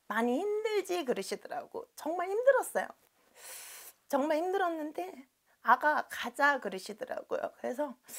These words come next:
내가 아는 할머니니까. 그래서 "할머니 어디 가는데?" 그러니까는 그러고 나서, 어, 제가 그랬어요. 창문을 확 열고 "정말 신이 있어?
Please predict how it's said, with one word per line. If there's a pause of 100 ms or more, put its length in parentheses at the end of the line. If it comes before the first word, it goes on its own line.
(180)
내가
아는
할머니니까.
그래서
"할머니
어디
가는데?"
그러니까는 (300)
그러고
나서, (180)
어, (440)
제가
그랬어요. (460)
창문을 (100)
확
열고 (540)
"정말
신이
있어?